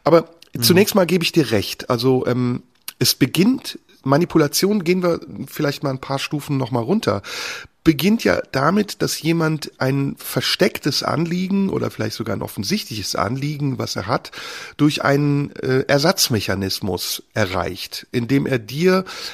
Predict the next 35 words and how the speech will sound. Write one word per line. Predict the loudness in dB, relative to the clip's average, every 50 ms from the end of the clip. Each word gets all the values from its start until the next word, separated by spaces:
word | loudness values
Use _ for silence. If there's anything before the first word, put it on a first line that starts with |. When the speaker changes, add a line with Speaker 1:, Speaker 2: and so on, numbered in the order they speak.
| -4
Speaker 1:
etwas | 0 0 0 2 2 0 0 0
vortäuscht | -4 0 2 2 4 4 2 0 0 0 0 0 0 -2 -6 -8 _ -10 -16 -16 _ -20 _ _ _
zu | -2 -2 0 4
wollen | 4 4 6 6 4 4 4 0 0
oder | 0 0 2 4 4 4 2 0
dir | -4 -6 -2 0 0 2 2 0 -2 -4
vielleicht | -6 -2 -2 -2 -2 -2 -4 -6
zu | -6 -6
tun, | _ -6 -4 -2 2 2 4 2 2 0 -2 -10 -16 -16 -18 -12 _
Gutes | 0 0 0 2 4 4 4 4 2 0 -2 -2
oder | -2 0 0 0
einen | 0 0
Gefallen, | -2 -2 2 2 2 4 4 2 2 0 -2 -4 -10 -16 -16 -16 -18 -20 _ _
äh, | 4 4 6
was | 6 4 2 2
er | 2 2 2 2
aber | 2 2 2 0
eigentlich | 2 0 0 0 -2 -4 -6 -2 -2
nicht | -2 -2 0
vordergründig | 0 2 2 4 4 4 2 2 -2 -2 -2 -2 -4 -6 -6 -6
will, | -6 -6 -6 -6
sondern | -2 -2 0 0 0 0
im | 0 2 4
Hintergrund | 4 4 4 2 2 2 0 0 0
hat | 0 -2 0
er | 0
eine | 0 0
andere | 0 0 0 0 0 0
Absicht. | 0 0 -2 -2 -4 -4 -8 -12 -14 -14 -16 -18 _ -20 -20 -18 -16 -14 -14 -14 -14 -14 -16 -14 _ 2
Ähm, | 4 4 6 6 4 4 2 0 -4 -8 -12 -20 -20 _ _
Speaker 2:
Mhm. | -4 -4 -4
Speaker 1:
ein | 2
simples | 4 2 2 4 2 -2 -2 0
Beispiel, | 0 0 2 2 0 0 0 -2 -2 0 2 2 2 4 4
ähm, | 2 2 2 2 0 0 -2